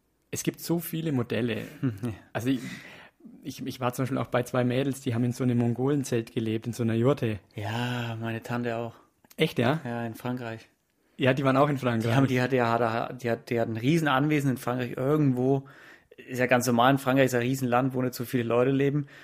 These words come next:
Speaker 2: Da, wenn du irgendwie ein Haus oder ein Grundstück kaufst, ist es ja gleich mal irgendwie fünftausend Quadratmeter groß
Speaker 1: Ja.
Speaker 2: gefühlt. Da steht auch ein Haus mit Gästehaus, da wohnen die Kinder.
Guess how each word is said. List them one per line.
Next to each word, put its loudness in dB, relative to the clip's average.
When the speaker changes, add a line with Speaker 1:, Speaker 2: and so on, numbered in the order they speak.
Speaker 2:
Da, -8
wenn 0
du 8
irgendwie 8
ein 8
Haus 4
oder 2
ein 0
Grundstück 0
kaufst, 0
ist -6
es -6
ja 0
gleich 0
mal 0
irgendwie -4
fünftausend -2
Quadratmeter 0
groß -6
Speaker 1:
Ja. -4
Speaker 2:
gefühlt. 2
Da -2
steht 4
auch 4
ein 2
Haus 6
mit -4
Gästehaus, 2
da 2
wohnen 0
die -6
Kinder. 0